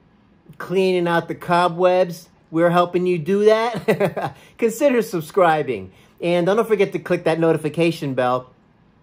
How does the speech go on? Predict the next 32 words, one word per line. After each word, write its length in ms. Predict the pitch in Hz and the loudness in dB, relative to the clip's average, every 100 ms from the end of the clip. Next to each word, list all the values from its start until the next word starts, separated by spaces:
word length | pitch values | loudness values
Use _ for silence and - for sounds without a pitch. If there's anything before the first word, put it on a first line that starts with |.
| _ _ - | _ _ -20
so 140 | - | -4
you 60 | 226 | 0
don't 160 | 208 | 2
miss 180 | 196 190 | 2 0
any 220 | 190 175 | -2 0
of 60 | 170 | -2
these 140 | 196 | -2
shows. 360 | 202 180 147 139 | -2 0 0 0
Why? 320 | 151 196 285 | 0 2 0
'Cause 160 | 285 247 | 0 2
these 180 | 330 330 | 2 2
are 100 | 311 | -2
real 260 | 302 311 | -2 -2
shows. 680 | 311 - 302 330 - 120 - _ _ - | -4 -2 2 2 -2 -8 -12 _ _ -6
We're 140 | 320 | -6
coming 360 | 330 302 302 294 | -2 -2 0 -2
at 300 | 311 - - | -2 -4 0
you 220 | 233 233 - _ | 2 2 -6 _
with 180 | 208 196 | -4 -4
real 680 | 190 196 247 262 269 277 262 | -2 -4 -2 2 4 2 -4
life 560 | 208 202 208 226 226 - | -2 2 2 0 -4 -14
stories, 680 | - - 277 311 277 220 160 | -8 0 2 2 -4 -6 -8
Dean 300 | 185 262 247 | -6 -4 0
Bodie 340 | 269 339 311 | 0 0 -4
style. 680 | - 202 165 147 123 92 92 _ _ _ _ _ | -4 0 0 0 -2 -6 -14 _ _ _ _ _
And 120 | 135 | -6
nobody 340 | 156 185 175 165 | 0 0 2 0
does 260 | 156 147 | 0 -2
it 60 | 147 | -4
like 280 | 135 127 - | -4 -6 -6
Dean 260 | 131 123 | -6 -6
Bodie. 440 | 120 139 156 90 | -2 -2 -2 -6